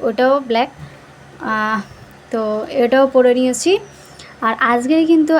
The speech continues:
আলতার ডিজাইনটা একদম ইউনিক, না পায়ের তলায় না পায়ের ওপরে। এটা কিন্তু পুরো একদম নপুর স্টাইল, মানে অ্যাঙ্কেল স্টাইল,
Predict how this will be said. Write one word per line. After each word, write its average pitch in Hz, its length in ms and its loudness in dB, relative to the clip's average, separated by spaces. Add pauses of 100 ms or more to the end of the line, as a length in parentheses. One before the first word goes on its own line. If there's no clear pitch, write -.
(120)
আলতার 202 480 -4
ডিজাইনটা 262 760 -2 (560)
একদম 285 680 0 (120)
ইউনিক, 254 460 2 (1040)
না 262 520 0 (100)
পায়ের 233 300 0 (180)
তলায় 233 400 2
না 233 320 0
পায়ের 226 320 0 (100)
ওপরে। 208 480 -4 (500)
এটা 240 200 2
কিন্তু 294 380 0
পুরো 269 260 2
একদম 269 420 2
নপুর 262 580 0
স্টাইল, 220 600 -2
মানে 226 280 -4
অ্যাঙ্কেল 247 520 0
স্টাইল, 254 600 0